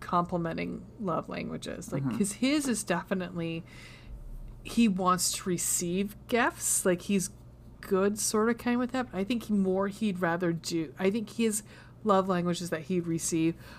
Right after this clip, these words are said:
Speaker 1: was actually verbal.
Speaker 2: Yeah.
Speaker 1: I think he re-, affirmation is more his
Speaker 2: Mm-hmm.
Speaker 1: love language.
Speaker 2: Words of
Speaker 1: And
Speaker 2: affirmation.
Speaker 1: hers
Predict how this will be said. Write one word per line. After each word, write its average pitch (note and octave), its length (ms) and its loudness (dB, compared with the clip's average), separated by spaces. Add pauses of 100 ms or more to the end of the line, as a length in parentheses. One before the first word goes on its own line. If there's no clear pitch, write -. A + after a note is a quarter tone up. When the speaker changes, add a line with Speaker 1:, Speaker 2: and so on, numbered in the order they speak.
(140)
Speaker 1:
was E3+ 220 4
actually E3+ 440 -2
verbal. D#3 600 0 (1300)
Speaker 2:
Yeah. B2+ 320 0 (520)
Speaker 1:
I G3 60 4
think A3 180 4
he A3 140 4
re-, F#3 240 2 (340)
affirmation F3+ 840 2 (140)
is F3 240 0
more D#3+ 200 4
his D3 200 0
Speaker 2:
Mm-hmm. C3+ 100 0
Speaker 1:
love C#3+ 140 -4
language. F#2 320 -8
Speaker 2:
Words C3+ 240 -2
of C3 60 0 (160)
Speaker 1:
And F#3+ 120 6
Speaker 2:
affirmation. B2+ 240 -2
Speaker 1:
hers F3+ 760 2